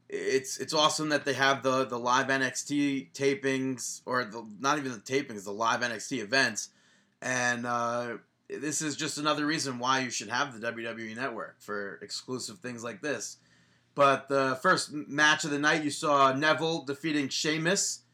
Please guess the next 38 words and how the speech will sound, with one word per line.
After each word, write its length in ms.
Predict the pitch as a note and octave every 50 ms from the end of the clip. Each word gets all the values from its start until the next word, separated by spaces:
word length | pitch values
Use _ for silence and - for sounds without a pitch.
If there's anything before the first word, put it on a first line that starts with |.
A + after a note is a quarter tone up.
| _ _ _ _ _ -
Uh, 320 | - B2 B2 A#2+ A#2 A#2
Dolph 340 | A2 - C#3 C3 C3+ - -
Ziggler 320 | C#3 C#3 B2+ C#3+ C#3+ -
came 220 | - D3 C#3+ C#3 C#3
out 280 | C3+ C3 C3+ C3 C3
during 460 | - C3+ C3+ C3+ C3+ C3 C3 B2+ A2
the 160 | G#2+ B2 A#2+ A#2+
match 480 | B2 C3 B2+ C3 C3 C3 - - -
to 100 | - C3+
distract 520 | A#2 A2+ G#2+ - - C#3+ C3+ C3 B2 - -
Sheamus, 640 | - C#3 C3+ C3+ C3+ C#3 C3+ C3 - - - - _ _ _ _ _ _ _ _ _ _
which 500 | - - A#2+ A#2 A2 - - - - -
there 160 | A2+ B2 B2+
goes, 600 | A#2+ B2 B2 A#2 A#2 A2+ G#2+ G#2 - - - - _
there 200 | - G#2 B2 B2+
was 160 | A#2+ A#2 G2+ G#2+
my 180 | A#2+ A#2+ C3
hope. 400 | B2+ B2+ A2+ A#2 C3 - - - _ -
I 140 | - G2+ A2
was 100 | G#2+ G#2
hoping 360 | C3 B2 A#2+ G#2 G#2+ A#2 A2
for 420 | F2 A2+ A#2 A#2 A2+ A2 A2 A2 - _ _ _ _ _
Sheamus 440 | - - - B2 C3+ C#3 C#3 C3 -
to 100 | - C3
win 140 | C3+ C3+
the 80 | C#3 C3
whole 180 | B2+ C#3+ C#3+ C#3
thing. 400 | - F#3 G3+ G3 F3 F#3 G3 F#3 _ _ _ _ - - - - - - - - - - - - - - - - _ _ - -
Uh, 320 | D#3 D#3+ E3 D#3 F3+ F#3+
up 80 | F#3 F#3+
next, 260 | G#3 G3+ F#3+ - -
we 60 | F#3+
saw 260 | - - G#3 F3+ D#3
Bad 240 | C3 F#3+ F#3+ G3+ G#3
News 200 | G3+ F#3+ E3+ C#3
Barrett 480 | - F3 F#3 G3 G#3 A3+ A3+ G#3 - -
defeat 340 | E3 - - - F#3 F#3 - -
R-Truth 720 | E3 E3+ E3+ - - - - D#3 D#3+ F#3+ G#3+ - - -